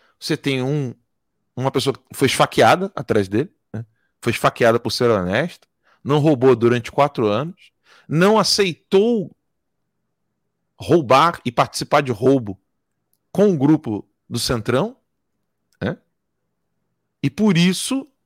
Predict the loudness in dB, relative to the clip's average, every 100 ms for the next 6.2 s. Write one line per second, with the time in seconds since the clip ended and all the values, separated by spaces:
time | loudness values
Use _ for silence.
0 | _ _ _ -16 -16 _ _ _ _ 0
1 | 2 0 -4 -12 _ _ -12 -6 -6 -6
2 | -6 -4 -2 0 0 0 -6 -18 _ _
3 | -16 -8 -6 -4 -4 -4 -6 -10 _ _
4 | _ _ _ -6 -4 -2 -4 -4 -4 -6
5 | -10 -14 -6 -2 -2 -2 -4 -6 -8 -14
6 | -12 -12